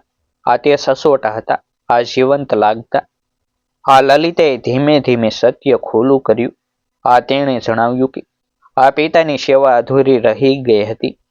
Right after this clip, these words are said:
આ બાપા બીમાર હતા અને તે આવી શકી નહોતી. આ મરણ પછી પણ તેનો આત્મા શાંતિ પામી શકતો નહોતો.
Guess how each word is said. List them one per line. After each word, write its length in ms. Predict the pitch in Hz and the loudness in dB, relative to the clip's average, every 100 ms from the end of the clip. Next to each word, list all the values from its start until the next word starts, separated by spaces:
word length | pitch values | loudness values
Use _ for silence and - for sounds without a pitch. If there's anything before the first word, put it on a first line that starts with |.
| _ | _
આ 140 | - 123 | -2 0
બાપા 360 | 120 131 - | 2 2 0
બીમાર 460 | 113 113 117 131 - | 0 0 0 0 -2
હતા 300 | 113 117 127 - _ _ _ _ - | -4 -4 -6 -6 _ _ _ _ -4
અને 220 | 135 151 | -2 -2
તે 160 | 151 120 | 0 0
આવી 300 | 101 131 139 | 0 -2 -2
શકી 340 | - - 110 | -4 -2 -2
નહોતી. 480 | 104 107 117 - - _ _ _ _ _ _ _ | -2 -2 -4 -12 -12 _ _ _ _ _ _ _
આ 140 | 135 | 0
મરણ 360 | 131 139 165 180 | 2 4 2 2
પછી 300 | 175 165 170 | 0 2 0
પણ 220 | 160 143 | -2 -4
તેનો 300 | 120 135 135 | -2 -2 0
આત્મા 440 | 113 117 - 143 131 | 2 0 -2 -4 -2
શાંતિ 500 | - 117 135 143 139 | -2 -4 -4 -2 -2
પામી 360 | - 120 139 | -2 -4 -4
શકતો 420 | 135 127 - 107 | -4 -6 -4 -4
નહોતો. 460 | 104 104 107 - - | -2 -4 -6 -10 -12